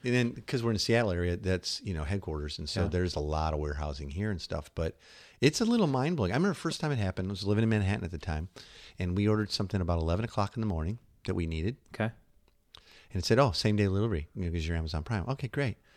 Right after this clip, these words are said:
Speaker 1: Ding dong, you know, <laughs> a few hours later, I'm like, "Who's at the door?" Oh my goodness, that's right. <laughs>
Speaker 2: Isn't that
Speaker 1: You know?
Speaker 2: crazy?
Speaker 1: Right? But I want that. See, I want that. And you know what? Like, being involved in business, everybody assumes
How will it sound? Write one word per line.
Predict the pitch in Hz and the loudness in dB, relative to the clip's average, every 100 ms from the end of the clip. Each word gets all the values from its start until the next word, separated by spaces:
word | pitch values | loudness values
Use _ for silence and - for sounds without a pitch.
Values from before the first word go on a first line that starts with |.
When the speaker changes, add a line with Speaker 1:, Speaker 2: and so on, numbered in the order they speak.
| - - | -20 -4
Speaker 1:
Ding | 101 131 147 | 6 8 8
dong, | 117 104 101 104 101 - | 6 6 6 2 -2 2
you | 120 | 4
know, | 104 95 | 4 2
<laughs> | |
a | - | 4
few | 190 - | 6 8
hours | 240 - 233 - | 6 6 0 4
later, | 330 233 180 | 4 6 4
I'm | 180 | 4
like, | 156 - - - - | 2 -2 -20 -20 -4
"Who's | 202 | 0
at | 185 | 0
the | 147 | 0
door?" | 139 190 107 - _ _ _ _ - | 0 0 0 -6 _ _ _ _ -12
Oh | 147 120 | -8 -6
my | 95 | -6
goodness, | 92 127 113 85 | -6 -6 -6 -6
that's | - - | -8 -6
right. | 127 127 - - - | -4 -4 -6 -12 -20
<laughs> | - - - | -16 -16 6
Speaker 2:
Isn't | 127 | 6
that | - | 6
Speaker 1:
You | |
know? | 196 | 2
Speaker 2:
crazy? | 107 202 143 143 - - | 2 0 0 -4 -6 0
Speaker 1:
Right? | 98 107 151 - - | 6 6 4 -8 -2
But | - 143 | 8 10
I | |
want | 151 180 185 | 10 4 2
that. | 90 78 | 0 -2
See, | - 123 | 0 2
I | |
want | 110 113 113 | 4 2 2
that. | 87 - | 0 0
And | 110 110 | 0 2
you | 120 | 4
know | 113 | 6
what? | 117 - | 4 4
Like, | 101 87 - - - - - - _ 107 | 0 0 -8 -20 -20 -20 -20 -20 _ 4
being | 123 135 | 8 8
involved | 120 101 110 120 120 | 6 8 8 6 2
in | 107 | 0
business, | 87 95 98 131 147 - - | 4 2 4 0 0 -4 0
everybody | 113 147 165 | 2 2 2
assumes | 110 - - - 113 95 | 2 2 2 4 4 2